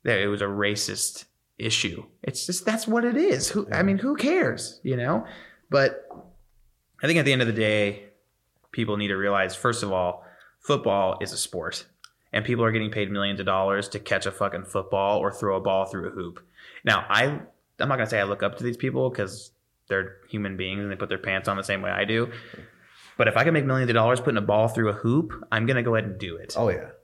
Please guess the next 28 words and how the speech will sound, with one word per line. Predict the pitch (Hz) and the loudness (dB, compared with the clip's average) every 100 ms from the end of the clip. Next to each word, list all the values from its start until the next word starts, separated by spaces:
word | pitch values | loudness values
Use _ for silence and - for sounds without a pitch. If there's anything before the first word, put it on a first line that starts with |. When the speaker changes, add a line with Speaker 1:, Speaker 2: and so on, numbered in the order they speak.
| - | -2
Speaker 1:
And | 117 | 2
I | 120 | 4
don't | 139 | 2
think | 151 - | -4 -6
anyone | 113 127 123 107 | -6 -4 -2 0
else | 104 98 110 | 0 -2 -4
would | 101 | -6
say | 104 | -4
anything | 101 95 92 | -6 -8 -6
different, | 98 - 90 - | -6 -6 -10 -8
except | 117 143 151 | -2 0 0
for, | 123 - - _ _ | -2 -4 -18 _ _
I | 113 | -4
mean, | 110 101 - _ _ _ _ _ _ _ _ _ _ - | -2 -6 -10 _ _ _ _ _ _ _ _ _ _ -10
which, | 113 | -6
by | 98 | -4
the | 90 | -4
way, | 87 85 - _ _ _ - | -6 -12 -16 _ _ _ -4
Myers | 101 - 98 87 | -2 0 -2 -2
Leonard | 87 - - - - - 50 | -2 -4 -6 -14 -14 -12 -12
is | 50 | -8
like | - 50 - - - - _ | -8 -8 -12 -20 -20 -20 _
Speaker 2:
<laughs> | 107 147 92 - - | -4 -2 -6 -4 -4
He | |
blocked | 101 87 92 92 | -2 0 0 -2
me | |
on | 92 | -4
Twitter. | 87 95 98 | -2 -2 -2